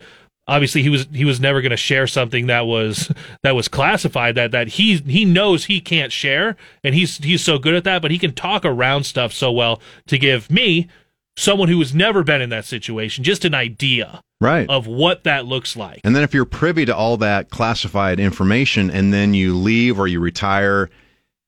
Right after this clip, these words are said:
Speaker 2: it's, you still have it
Speaker 1: Like,
Speaker 2: there,
Speaker 1: that's
Speaker 2: right?
Speaker 1: still in
Speaker 2: And
Speaker 1: your
Speaker 2: when
Speaker 1: brain.
Speaker 2: you go into civilian world,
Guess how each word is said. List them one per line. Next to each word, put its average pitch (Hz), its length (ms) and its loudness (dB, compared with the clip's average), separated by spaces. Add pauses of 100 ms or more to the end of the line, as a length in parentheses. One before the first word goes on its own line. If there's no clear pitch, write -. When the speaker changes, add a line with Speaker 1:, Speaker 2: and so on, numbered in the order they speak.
(140)
Speaker 2:
it's, - 340 -2 (380)
you 123 120 4
still 151 280 0
have 123 320 0
it - 180 -4
Speaker 1:
Like, - 120 -4
Speaker 2:
there, 165 100 2
Speaker 1:
that's 180 100 2
Speaker 2:
right? - 60 4
Speaker 1:
still 240 180 2
in 220 60 0
Speaker 2:
And 202 60 2
Speaker 1:
your 160 60 2
Speaker 2:
when 113 100 4
Speaker 1:
brain. - 100 4
Speaker 2:
you 120 80 2
go 120 40 2
into 113 140 0
civilian 113 540 0
world, 92 520 0